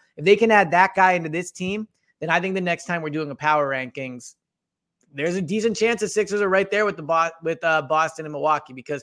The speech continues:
as good as they're playing now, if you can add a talent like Tyrese in and make it work, and that's on Doc and, and Joel and Harden too. But if they can do that, man, the vibe of the pod and the vibe of the team is gonna be much different than it was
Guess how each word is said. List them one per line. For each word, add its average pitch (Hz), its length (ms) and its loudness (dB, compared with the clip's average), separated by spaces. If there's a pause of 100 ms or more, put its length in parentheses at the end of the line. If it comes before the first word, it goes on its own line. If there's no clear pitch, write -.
(240)
as 143 120 -10
good 202 160 6
as 202 80 6
they're 214 100 2
playing 180 280 -8
now, 160 200 -2
if - 100 -6
you 151 80 -12
can 160 140 -10
add 156 200 -2
a 139 40 -12
talent 143 400 -10
like 135 140 -12
Tyrese 135 420 -10
in 135 80 -12
and 127 100 -12
make 127 200 -8
it 117 100 -14
work, 143 380 0 (100)
and 147 100 -8
that's 175 200 -2
on 196 140 -2
Doc 196 340 6 (100)
and, 175 280 -4
and 175 200 -2
Joel 170 340 4
and 151 80 -4
Harden 147 300 -4
too. 156 240 -4 (300)
But 165 80 4
if 151 80 0
they 185 120 2
can 180 180 -6
do 185 200 0
that, 143 280 2 (460)
man, 139 520 0 (400)
the 170 100 4
vibe 175 380 8
of 175 80 -4
the 160 80 -4
pod 156 420 2
and 143 100 -8
the 135 40 -8
vibe 151 240 2
of 147 80 -4
the 147 80 -6
team 147 200 -10
is 131 80 -12
gonna 139 100 -10
be 135 80 -10
much 139 320 -6
different 123 520 -10
than 127 180 -10
it 123 140 -14
was 117 540 -10